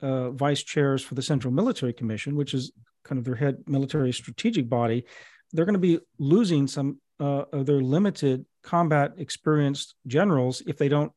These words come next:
change the rules about who can, who can still sit on it, 'cause four of them are due for retirement. <clears throat> So it'll be very interesting to see what Xi Jinping does there. But there's a lot of discussion within, uh, watchers of the P L A about the, the two inabilities of the P L A, right? They have no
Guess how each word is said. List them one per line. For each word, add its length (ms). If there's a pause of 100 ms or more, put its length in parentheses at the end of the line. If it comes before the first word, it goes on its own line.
(160)
change 380
the 100
rules 360
about 280
who 120
can, 300 (120)
who 120
can 180
still 240
sit 220
on 100
it, 100
'cause 140
four 220
of 60
them 120
are 140 (100)
due 120
for 120
retirement. 600
<clears throat> 180 (380)
So 180
it'll 140
be 100
very 120
interesting 260
to 60
see 180
what 180
Xi 160
Jinping 360
does 200
there. 320 (540)
But 240
there's 180
a 160
lot 200
of 60
discussion 540
within, 440 (120)
uh, 300
watchers 500
of 80
the 60
P 160
L 160
A 160
about 260
the, 140 (160)
the 100
two 380
inabilities 640
of 80
the 80
P 180
L 140
A, 120
right? 200
They 80
have 180
no 380